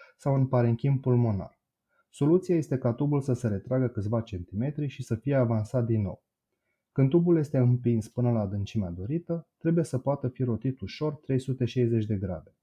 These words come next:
Asta reduce șansele să se codeze ulterior. Dacă tubul nu se rotește ușor, trebuie retras puțin și verificat din nou.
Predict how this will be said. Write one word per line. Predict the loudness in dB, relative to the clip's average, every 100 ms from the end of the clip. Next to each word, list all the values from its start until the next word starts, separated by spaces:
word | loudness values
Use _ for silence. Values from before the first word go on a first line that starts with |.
| _ _ _
Asta | 0 2 2
reduce | 2 0 -2 -2
șansele | 0 0 0 -4 -4
să | -4
se | -6
codeze | -6 -4 -2 -2
ulterior. | -2 -6 -10 -12 -14 _ _ _ _ _
Dacă | 0 0 0
tubul | 0 2 2 2
nu | 0
se | -2
rotește | -4 -6 -10 -12
ușor, | -14 -4 -2 -2 -2
trebuie | -2 0 2
retras | 0 -2 -2 -2
puțin | -8 -8 -2 -2
și | -2 -2
verificat | -2 -2 -6 -2 -2
din | -2 -4
nou. | -8